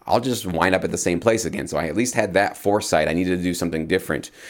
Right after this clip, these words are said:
um, and, and change my approach. So just decided to put out a couple of videos on YouTube, uh, put together a, basically a course. I wanted to share this information. I had also been, throughout the years of me getting into sync licensing,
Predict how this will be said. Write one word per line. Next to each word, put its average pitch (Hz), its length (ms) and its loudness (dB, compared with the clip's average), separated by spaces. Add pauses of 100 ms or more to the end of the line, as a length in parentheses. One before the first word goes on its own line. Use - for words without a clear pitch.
(140)
um, 80 560 4
and, 82 140 4
and 85 180 4
change 85 240 2
my 78 100 0
approach. 78 460 0 (720)
So 92 400 2 (1200)
just 110 160 2
decided 117 320 6
to 107 80 2
put 117 160 6
out 107 100 6
a 110 40 4
couple 113 240 4
of 101 80 0
videos 110 420 6
on 98 140 4
YouTube, 123 600 4
uh, 90 380 6
put 85 220 0
together 92 340 4
a, 85 80 4
basically 85 360 2
a 73 40 4
course. 127 540 4
I 82 100 8
wanted 87 240 4
to 76 60 -2
share 107 240 4
this 107 160 2
information. 104 480 2
I 87 60 6
had 90 100 6
also 110 200 2
been, 95 280 2
throughout 160 300 2
the 98 60 0
years 87 360 2
of 85 100 -2
me 90 140 2
getting 92 240 2
into 87 180 -2
sync 85 200 -2
licensing, 85 520 0